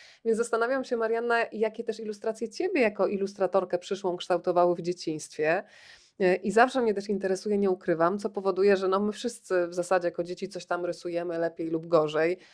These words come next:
e, w przedszkolu, w domu, gdzieś tam na podwórku. No, a potem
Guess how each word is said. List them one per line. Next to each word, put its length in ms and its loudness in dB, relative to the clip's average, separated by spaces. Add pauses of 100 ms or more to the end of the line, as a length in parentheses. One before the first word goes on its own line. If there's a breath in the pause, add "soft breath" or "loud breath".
(220 soft breath)
e, 180 -4
w 80 -14
przedszkolu, 800 4
w 40 -8
domu, 880 6
gdzieś 220 -4
tam 160 0
na 100 4
podwórku. 800 0 (400 soft breath)
No, 120 2
a 80 4
potem 420 4